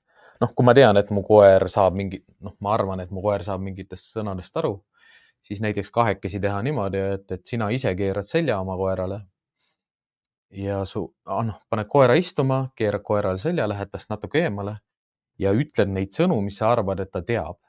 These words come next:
Ja see, kes, äh, jääb koeraga, see, kes koeraga on, see võib ka rihma-, rihmast koera kinni hoida, et koer ei hakkaks trügima su ette. Miks nad ette trügivad, on sellepärast, et nad tihtipeale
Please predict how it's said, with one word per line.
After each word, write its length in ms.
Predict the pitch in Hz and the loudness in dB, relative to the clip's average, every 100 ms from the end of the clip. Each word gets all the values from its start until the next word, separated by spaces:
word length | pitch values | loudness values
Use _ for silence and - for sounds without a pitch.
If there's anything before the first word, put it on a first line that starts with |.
| _ _ _ _ _ - | _ _ _ _ _ -14
Ja 260 | 101 98 98 | -6 -4 -4
see, 280 | - 147 117 98 | 0 2 4 0
kes, 200 | 104 - 107 | -6 -6 -6
äh, 280 | 101 104 95 _ _ _ _ - | -4 -6 -8 _ _ _ _ 2
jääb 220 | 117 - | 2 2
koeraga, 540 | - 196 143 110 110 110 - - | 4 4 6 4 2 0 -2 -6
see, 160 | 139 113 | -4 -4
kes 140 | - | -4
koeraga 380 | 143 139 110 123 | 2 4 4 2
on, 120 | 120 101 | -2 -2
see 120 | 107 | -2
võib 200 | 104 104 - | -2 -4 -4
ka 120 | 101 | -2
rihma-, 520 | 123 123 107 101 98 - _ - 120 | -2 -4 -6 -6 -6 -10 _ -10 -8
rihmast 520 | 123 110 95 - _ | -6 -8 -10 -12 _
koera 240 | 117 107 123 | -2 0 -2
kinni 240 | 180 - | -2 -2
hoida, 280 | 101 98 95 | -2 -2 -4
et 100 | - | -4
koer 300 | 110 101 98 | -2 0 0
ei 140 | 95 95 | -2 -2
hakkaks 380 | 104 _ - - | -4 _ -16 -8
trügima 360 | 120 101 95 | -4 -4 -6
su 120 | 90 127 | -4 -4
ette. 400 | - _ 95 - _ _ _ _ _ _ _ | -4 _ -18 -18 _ _ _ _ _ _ _
Miks 240 | 98 113 110 | -10 -6 -2
nad 120 | 101 | -2
ette 220 | 127 - 95 | -2 -4 -4
trügivad, 460 | 101 92 90 92 95 | -4 -2 -2 -2 -2
on 140 | 95 | -2
sellepärast, 540 | 107 98 101 95 - 90 | -2 0 0 -2 -8 -8
et 60 | |
nad 160 | 95 - | -8 -6
tihtipeale 960 | - - 98 104 95 92 95 92 92 | -10 -6 0 2 2 2 0 0 -2